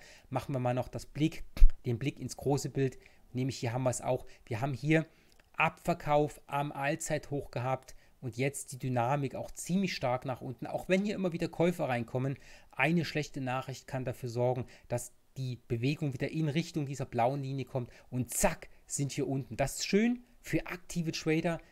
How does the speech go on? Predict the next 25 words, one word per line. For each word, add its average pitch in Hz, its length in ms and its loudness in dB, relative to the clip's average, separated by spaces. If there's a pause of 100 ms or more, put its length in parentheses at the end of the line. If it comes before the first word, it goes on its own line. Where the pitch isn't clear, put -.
(100)
weil 120 100 -6
da 123 80 -4
kann 127 180 -8
man 123 80 -4
natürlich 120 520 -4
an 131 140 -4
diesen 117 240 -6
hohen 123 220 0
Volatilitäten 117 800 -6 (160)
gut 180 320 2 (300)
partizipieren 135 920 -2 (220)
und 120 140 -6
das 117 160 -6
Ganze 113 480 -6
mit 113 200 -6
rumdrehen. 117 460 -2
Das 131 220 -2
ist 135 100 -8
natürlich 117 400 -4
die 113 120 -6
spannende 127 420 -2
Geschichte, 120 520 -6 (300)
die 131 100 -6
wir 123 100 2
hier 135 300 2